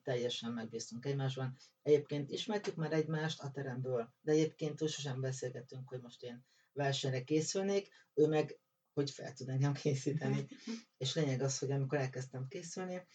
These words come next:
Speaker 1: tehát ez a folyamat is egy olyan dolog volt, hogy, ö, én láttam saját magamon is a változást, hogy magamhoz képest mennyit változtam, és akkor még nem álltam
Speaker 2: Mhm.
Speaker 1: színpadra, csak,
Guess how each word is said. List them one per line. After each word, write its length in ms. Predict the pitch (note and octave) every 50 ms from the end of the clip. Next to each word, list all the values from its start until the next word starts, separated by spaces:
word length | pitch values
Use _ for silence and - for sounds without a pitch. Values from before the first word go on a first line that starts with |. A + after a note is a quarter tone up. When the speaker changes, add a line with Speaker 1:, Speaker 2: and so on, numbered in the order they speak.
| - - _ _ _ _ _
Speaker 1:
tehát 200 | - D#3 D#3 - -
ez 200 | E3+ E3 D#3 D3+
a 80 | C#3+
folyamat 560 | C3+ - - D3+ C#3+ C#3 C3+ C3+ C3 C3+ -
is 160 | C#3 C3+ - -
egy 160 | C3+ C#3 C#3
olyan 180 | C3+ C3 B2
dolog 260 | A#2+ C3 C3 B2+ B2 A#2+
volt, 280 | B2 C3 B2+ B2 B2 -
hogy, 300 | - C3 B2+ B2+ B2 C3
ö, 140 | C3 B2 B2 B2 B2+ - - - - - _ _ _ _ _
én 180 | D#3 D#3 D#3
láttam 760 | D#3 D#3+ D3 C#3 - - C#3 C3 C3 C3+ C3 B2+ C3+ C#3 C3 -
saját 340 | - - - C#3 B2+ B2+ -
magamon 340 | C3+ B2 A#2+ B2 B2 C3 B2
is 160 | B2 - -
a 40 | B2
változást, 720 | B2 C3 C3 C3+ C3+ - C#3 C#3 D3+ D3+ D3+ C#3+ C3+ -
hogy 120 | C3+ C3
magamhoz 540 | C3+ D3 C#3+ C3 B2+ B2+ B2 B2 A#2 A2+ -
képest 440 | - C3 B2 B2+ - B2 A#2+ - - C3+
mennyit 280 | B2+ B2+ C3 C3+ C3+
változtam, 800 | - C#3+ C#3+ D3 D3+ - D#3+ E3 D#3+ - - F3+ F3+ F#3 F3+ - - _ - - - _ _ _ _ _ _ _ _ _
és 200 | - D#3+ D#3 -
akkor 240 | E3+ E3 E3+ F3 F3+
még 140 | F3+ F3+ F3+
nem 180 | G3 G#3+ A3 G#3+
álltam 300 | G3+ F3 E3 - D3+ D3
Speaker 2:
Mhm. 80 | C#3 C3
Speaker 1:
színpadra, 640 | D#3+ D3 C#3+ C#3 C3 D3+ D3+ D3 D3+ E3+ G3 A3+ A#3+
csak, 260 | - - E4+ E4